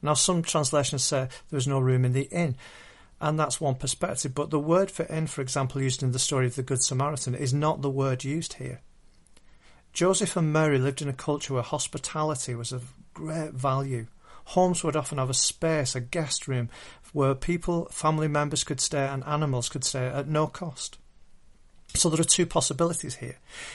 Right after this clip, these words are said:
Either Joseph and Mary arrived in Bethlehem, their ancestral hometown, the ancestral hometown of Joseph, where it's likely he would have had family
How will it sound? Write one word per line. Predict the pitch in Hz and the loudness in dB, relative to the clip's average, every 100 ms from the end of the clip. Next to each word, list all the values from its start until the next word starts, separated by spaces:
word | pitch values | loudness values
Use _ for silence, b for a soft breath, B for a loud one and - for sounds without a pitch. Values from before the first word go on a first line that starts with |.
| B - | B 6
Either | 190 180 | 6 6
Joseph | 139 156 160 165 165 | 4 6 4 2 -2
and | 170 | 0
Mary | 139 123 123 | 2 2 2
arrived | 117 123 139 170 | 2 2 0 0
in | 165 | 2
Bethlehem, | 139 - 120 127 123 | 0 0 -4 -2 0
their | 117 | 0
ancestral | 120 123 - 156 - - 160 156 - - | 0 2 0 0 -2 0 0 0 -6 -10
hometown, | - 143 151 - 123 107 120 - - b b b b b - - - | -2 0 0 -2 -6 -6 -8 -10 -20 b b b b b -20 -20 -14
the | 101 - | -8 -6
ancestral | 127 127 151 - 143 | -2 0 0 0 0
hometown | 147 147 - 147 151 | 0 0 0 -2 -4
of | |
Joseph, | 135 131 110 120 - B B B B B _ - _ - - - - - | -4 -2 -2 -6 -12 B B B B B _ -20 _ -20 -20 -20 -18 -2
where | 151 | 0
it's | 165 - | 2 2
likely | 180 202 - 135 | 2 0 0 0
he | |
would | 135 131 | 0 0
have | |
had | 135 120 | 0 -2
family | - 135 135 143 160 | -2 -2 0 -2 -4